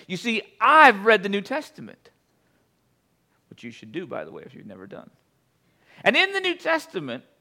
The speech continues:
I know that Jesus is the temple." You've said that, Jeremy. Jesus is the true temple.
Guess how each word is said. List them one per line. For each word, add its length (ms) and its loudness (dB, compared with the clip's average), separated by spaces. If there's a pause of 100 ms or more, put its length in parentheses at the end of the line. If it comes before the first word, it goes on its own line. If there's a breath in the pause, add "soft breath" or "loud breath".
(300)
I 200 2
know 240 0
that 340 -12
Jesus 640 -4
is 200 -2
the 100 -4
temple." 260 -2
You've 240 -10
said 220 0
that, 180 -8
Jeremy. 240 -10
Jesus 500 -6
is 240 -8
the 140 -8
true 300 -16
temple. 480 -14